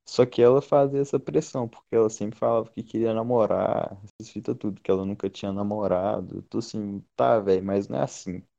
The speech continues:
Tanto que passou um tempo depois, eu conheci a Luísa e eu comecei a namorar com a Luísa, porque eu senti que a Luísa era uma pessoa que eu queria passar um tempo e ter um relacionamento. E a, essa menina X aí, não.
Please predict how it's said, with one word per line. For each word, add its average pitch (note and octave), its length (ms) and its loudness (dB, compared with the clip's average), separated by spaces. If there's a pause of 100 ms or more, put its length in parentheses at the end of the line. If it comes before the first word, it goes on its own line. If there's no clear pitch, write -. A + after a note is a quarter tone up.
(100)
Tanto B2+ 320 2
que C3 520 -2 (100)
passou B2+ 400 4
um E3 60 0
tempo D3+ 340 0
depois, C3 600 2
eu A2+ 60 2
conheci B2 360 0
a C#3 60 8
Luísa D3 420 0
e - 20 0
eu - 60 -6
comecei E3+ 340 -4
a E3 40 -2
namorar E3 400 0
com E3+ 100 -4
a - 20 2
Luísa, G#3 440 -4
porque - 400 -8
eu A2+ 100 2
senti C3+ 500 -6
que - 180 -6
a D3 40 8
Luísa C3+ 320 2
era C3 100 -2
uma C#3 60 -4
pessoa - 380 -6
que - 80 -18
eu - 80 -4
queria C3 400 -2
passar D#3 380 -2
um D3+ 100 -2
tempo B2+ 440 -8
e D3 40 -4
ter D3 140 -8
um D3+ 100 -2
relacionamento. D#3+ 840 -4 (300)
E G#2+ 180 6
a, G#2 220 6
essa - 200 0
menina G#2 460 -4
X A2 360 -2
aí, A2 340 -4 (380)
não. D#3 440 -2